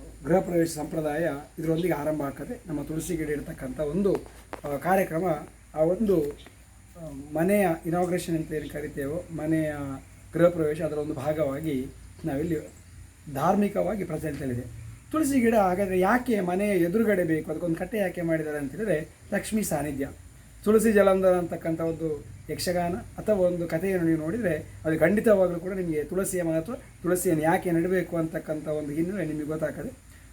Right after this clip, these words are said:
ಆ ಜಲಂಧರನ ಒಂದು ನೆನಪಿಗೋಸ್ಕರ ತುಳಸಿ ಇಲ್ಲಿಯೇ ಸಾನ್ನಿಧ್ಯವಂತಾಳೆ ಅನ್ನೋ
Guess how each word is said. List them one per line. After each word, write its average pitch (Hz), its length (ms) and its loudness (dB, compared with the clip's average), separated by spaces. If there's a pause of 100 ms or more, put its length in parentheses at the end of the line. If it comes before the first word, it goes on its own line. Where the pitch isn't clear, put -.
(140)
ಆ 151 100 -2
ಜಲಂಧರನ 185 580 4
ಒಂದು 160 440 -2
ನೆನಪಿಗೋಸ್ಕರ 165 600 -2 (300)
ತುಳಸಿ 196 600 2
ಇಲ್ಲಿಯೇ 202 240 2
ಸಾನ್ನಿಧ್ಯವಂತಾಳೆ 165 840 0
ಅನ್ನೋ 151 180 -6